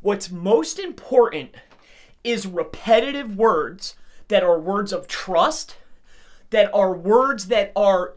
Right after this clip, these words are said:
directly equivalent to either your categories, subcategories, or the services or products that you offer.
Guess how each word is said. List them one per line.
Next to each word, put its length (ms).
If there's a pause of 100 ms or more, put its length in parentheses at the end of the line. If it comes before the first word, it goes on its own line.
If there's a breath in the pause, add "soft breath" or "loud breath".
directly 840 (960)
equivalent 880 (420 soft breath)
to 260
either 320
your 160
categories, 720
subcategories, 1040
or 160
the 100
services 580
or 120
products 460
that 200
you 240
offer. 540